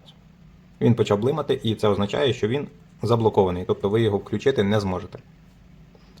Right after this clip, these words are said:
Для того, щоб його розблокувати, потрібно натиснути обидві кнопки і потримати три секунди.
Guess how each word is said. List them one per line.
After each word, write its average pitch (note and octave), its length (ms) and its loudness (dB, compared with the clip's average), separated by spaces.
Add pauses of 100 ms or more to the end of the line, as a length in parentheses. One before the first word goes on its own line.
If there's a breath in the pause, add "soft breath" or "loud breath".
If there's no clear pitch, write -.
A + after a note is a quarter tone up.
Для A2+ 140 0
того, A#2+ 200 6
щоб G#2+ 220 0
його G#2 180 2
розблокувати, A#2 580 2
потрібно G#2+ 440 0
натиснути G#2 520 0
обидві G2 400 2
кнопки B2+ 460 -4
і A2 80 -6
потримати A#2 520 -2
три G#2+ 180 2
секунди. F2+ 420 -6